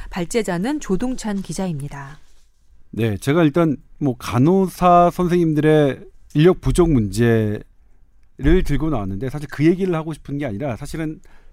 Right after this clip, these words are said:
Speaker 2: 다른 주제가 있어요. 근데 그거는, 음, 한, 말씀을 드리면서 차차 진행하기로 해서, 하겠습니다.
Speaker 1: 네.
Speaker 2: 우리나라의, 어, 인구 십만 명당 간호사, 활동하고 있는 간호사 선생님의 수는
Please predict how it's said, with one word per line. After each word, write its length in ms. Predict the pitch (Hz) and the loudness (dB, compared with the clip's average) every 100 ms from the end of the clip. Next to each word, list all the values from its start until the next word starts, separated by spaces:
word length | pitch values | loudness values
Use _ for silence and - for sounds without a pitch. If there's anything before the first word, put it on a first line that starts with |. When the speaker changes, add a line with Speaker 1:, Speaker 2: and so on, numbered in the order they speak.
| - - | -20 -20
Speaker 2:
다른 360 | - 131 196 202 | -6 0 0 0
주제가 300 | 147 156 165 | -4 -6 -4
있어요. 420 | - 113 98 156 - | -6 -8 -10 -10 -10
근데 200 | 120 120 | -6 -6
그거는, 440 | - 135 135 107 - - | -4 -2 -2 -4 -10 -14
음, 300 | 127 110 117 139 | -8 -8 -10 -12
한, 240 | 117 165 123 - | -8 -8 -8 -12
말씀을 420 | 151 113 127 175 151 | -4 -2 0 -2 0
드리면서 600 | 147 147 135 117 170 190 - - | 2 2 2 0 0 -2 -6 -14
차차 200 | - 185 | -8 -6
진행하기로 560 | - 139 135 127 107 107 | -2 0 2 0 -2 -6
해서, 180 | 113 - | -6 -12
하겠습니다. 520 | - 160 170 127 101 107 | -12 -6 -4 -4 -6 -8
Speaker 1:
네. 340 | 175 165 175 214 | -8 -8 -6 -2
Speaker 2:
우리나라의, 1300 | 165 208 208 196 190 190 185 180 180 175 190 202 202 - - _ _ - _ - | 0 4 6 8 8 6 6 6 4 2 2 0 -2 -10 -20 _ _ -20 _ -4
어, 380 | 120 120 120 123 | -2 0 -2 -2
인구 240 | 160 190 | -2 -2
십만 320 | 196 233 233 | -2 -2 0
명당 440 | 214 190 175 170 165 | -2 -2 0 0 -2
간호사, 840 | - 120 143 185 175 - 147 101 - - | -6 -2 0 0 -2 0 0 0 -6 -6
활동하고 840 | 240 262 - - 254 233 214 190 | -4 -4 -6 -4 0 2 2 0
있는 220 | 180 175 156 | -2 -4 -6
간호사 680 | - 120 147 151 - 151 | -8 -8 -6 -8 -6 -6
선생님의 480 | 147 151 156 156 147 | -6 -10 -10 -8 -10
수는 400 | 127 151 185 240 | -10 -10 -8 -8